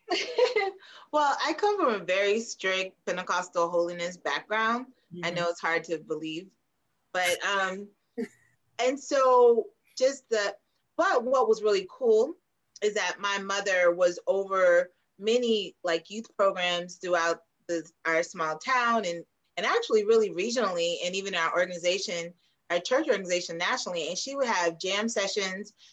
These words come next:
Speaker 1: So she talked about sex very openly. Um, she talked about relationships openly. Um, so, you know,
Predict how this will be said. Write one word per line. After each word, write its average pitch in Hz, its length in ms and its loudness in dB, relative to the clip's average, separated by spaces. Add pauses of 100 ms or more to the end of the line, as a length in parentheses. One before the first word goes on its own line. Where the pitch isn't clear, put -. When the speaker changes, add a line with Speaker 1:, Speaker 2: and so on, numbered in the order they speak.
(160)
Speaker 1:
So 220 280 4
she 294 160 -10 (100)
talked 247 340 0
about 185 300 -2
sex 196 380 -4
very 202 360 -2
openly. 254 640 -4 (540)
Um, 190 340 0
she 233 160 -10
talked 220 340 -2
about 180 360 0
relationships 226 880 -2
openly. 285 640 -6 (380)
Um, 220 240 0
so, 226 320 4 (640)
you 233 120 -2
know, 196 420 2